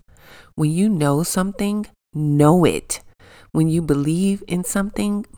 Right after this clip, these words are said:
believe it. If your experiences have led you to understand certain things in a particular way, stand firm on what your experiences have taught you. As you move forward,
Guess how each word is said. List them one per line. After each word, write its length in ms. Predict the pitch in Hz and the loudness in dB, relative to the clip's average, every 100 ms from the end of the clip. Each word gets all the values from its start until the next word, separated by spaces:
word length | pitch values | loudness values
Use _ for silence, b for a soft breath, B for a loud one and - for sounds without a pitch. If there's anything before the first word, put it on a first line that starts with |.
| - | -4
believe 540 | 147 143 160 175 170 | -2 -2 -4 -2 0
it. 420 | 147 123 - - - b b b b b b - | 0 -2 -8 -18 -20 b b b b b b -2
If 340 | 196 233 - | 2 2 -2
your 260 | 185 185 208 | -4 -2 -2
experiences 1120 | 214 - - - 147 143 160 175 - 180 - - - - | -4 -8 -6 -2 0 0 -2 -6 -10 -12 -14 -18 -10 -8
have 140 | 131 | -4
led 420 | 131 131 143 170 | -2 0 -2 -4
you 420 | 127 131 120 131 160 | -2 0 0 -2 -6
to 140 | - - | -10 -6
understand 580 | 143 143 139 139 127 120 | -4 -4 -6 -4 -4 -4
certain 360 | - 139 151 | -4 -4 -4
things 420 | 147 131 131 147 - | -4 -2 -2 -4 -6
in 120 | 135 | -6
a 60 | 123 | -6
particular 580 | - - 123 147 131 | -6 -6 -6 -6 -6
way, 420 | 120 120 110 147 202 B B B B | -4 -4 -2 -4 -8 B B B B
stand 680 | - - 160 185 202 196 | -8 0 0 0 -2 -6
firm 460 | - 156 147 139 147 - | -4 -2 0 -2 -4 -4
on 200 | 143 143 | -4 -2
what 240 | 127 - | -4 -4
your 120 | 127 | -4
experiences 960 | 127 - - - 185 180 135 - 120 - | -4 -8 -8 -4 -2 -2 -4 -4 -6 -6
have 200 | - - | -8 -8
taught 420 | - 151 - - | -4 -4 -4 -8
you. 200 | 104 110 B B B B B B | -10 -12 B B B B B B
As 220 | 147 143 | -2 0
you 100 | 143 | 0
move 280 | 143 170 220 | 0 0 -2
forward, 680 | - 147 143 120 117 110 139 | -4 -2 -2 -2 -4 -8 -8